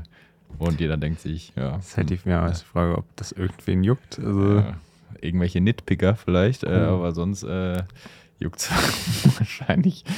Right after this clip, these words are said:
Speaker 1: nicht so viele.
Speaker 2: On fire, Tom, heute wieder.
Speaker 1: Oh, das ist das Brain, Alter.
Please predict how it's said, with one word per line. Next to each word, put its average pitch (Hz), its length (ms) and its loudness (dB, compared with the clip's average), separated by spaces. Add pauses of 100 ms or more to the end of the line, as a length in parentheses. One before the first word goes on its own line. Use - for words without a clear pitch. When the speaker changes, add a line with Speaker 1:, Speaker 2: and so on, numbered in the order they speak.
(200)
Speaker 1:
nicht 135 240 8
so 101 180 4
viele. 101 340 6 (2250)
Speaker 2:
On 139 280 10
fire, 127 500 8
Tom, 92 320 6
heute 95 260 6 (180)
wieder. 107 300 8 (120)
Speaker 1:
Oh, 92 200 4
das 85 120 -4
ist 85 100 -2
das 85 160 0
Brain, 85 380 2
Alter. - 220 -12